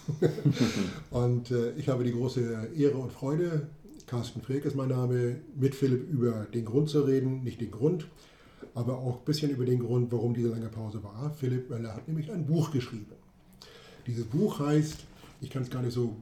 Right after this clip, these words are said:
genau sagen, Ich geh Schulhof, ist im Basler-Lübbe, äh, Verlag erschienen, Unerhörtes aus dem Alltag eines Grundschullehrers.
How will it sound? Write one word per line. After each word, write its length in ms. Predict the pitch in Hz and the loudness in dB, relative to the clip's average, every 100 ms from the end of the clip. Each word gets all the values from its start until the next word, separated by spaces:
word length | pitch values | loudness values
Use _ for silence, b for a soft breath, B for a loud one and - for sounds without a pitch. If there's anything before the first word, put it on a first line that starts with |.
| - | -10
genau 240 | 127 120 113 | -4 -4 -2
sagen, 300 | 127 147 156 | -2 -2 0
Ich 320 | 233 175 - | 0 -2 0
geh 160 | 135 117 | 0 0
Schulhof, 800 | - 180 185 196 220 - - - - - | 0 0 2 4 0 -4 -14 -20 -20 -6
ist 240 | 151 - | -4 -2
im 160 | 127 113 | -4 -4
Basler-Lübbe, 600 | 107 113 123 156 160 156 - | -6 -6 -2 0 0 -2 -4
äh, 120 | 156 120 | -6 -2
Verlag 320 | 135 127 120 | -2 -2 -4
erschienen, 400 | 123 135 127 127 | -4 -2 0 0
Unerhörtes 680 | - 214 226 139 147 143 - | 2 2 4 6 6 4 -2
aus 200 | 127 - | -6 -2
dem 200 | 117 - | -4 -4
Alltag 520 | 123 131 139 139 143 | -8 -8 -8 -8 -2
eines 200 | 151 - | -2 -2
Grundschullehrers. 1120 | 123 147 151 131 120 104 90 73 - - | 4 8 8 4 0 0 -6 -10 -12 -20